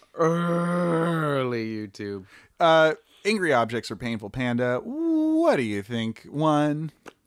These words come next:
Speaker 1: Oh, right. Um, that's how we do this game.
Speaker 2: That is how we do this game.
Speaker 1: Seventy percent panda.
Speaker 2: It, it, honestly, it's fifty-one percent angry object.
Speaker 1: Fuck.
Speaker 2: But the second option was just the letter P.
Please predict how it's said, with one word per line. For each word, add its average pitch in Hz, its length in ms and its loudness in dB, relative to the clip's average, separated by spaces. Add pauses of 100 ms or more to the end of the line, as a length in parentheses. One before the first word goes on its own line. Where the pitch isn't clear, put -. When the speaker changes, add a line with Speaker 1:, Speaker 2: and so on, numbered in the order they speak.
(760)
Speaker 1:
Oh, 107 220 -6
right. 101 320 -6 (220)
Um, 113 480 -4 (160)
that's 95 220 -10
how 85 140 -12
we 82 80 -16
do 73 160 -20
this 80 140 -20
game. 82 280 -20
Speaker 2:
That 135 200 -2
is 110 160 -4
how 95 120 -4
we - 20 -8
do 85 60 -6
this 85 60 -8
game. 165 80 0
Speaker 1:
Seventy 160 180 -4
percent 160 360 -6
panda. 156 720 -8 (840)
Speaker 2:
It, 139 200 -12 (100)
it, - 80 -20 (180)
honestly, 202 400 2
it's - 140 -6
fifty-one 180 540 -2
percent 131 360 -4
angry 104 320 -4
object. 92 480 -4
Speaker 1:
Fuck. 107 360 -4
Speaker 2:
But 160 200 2
the 156 80 -2
second 151 380 -4
option 117 500 -2
was 113 360 -2
just 135 320 -2
the 110 60 -12
letter 104 260 -4
P. 139 320 -10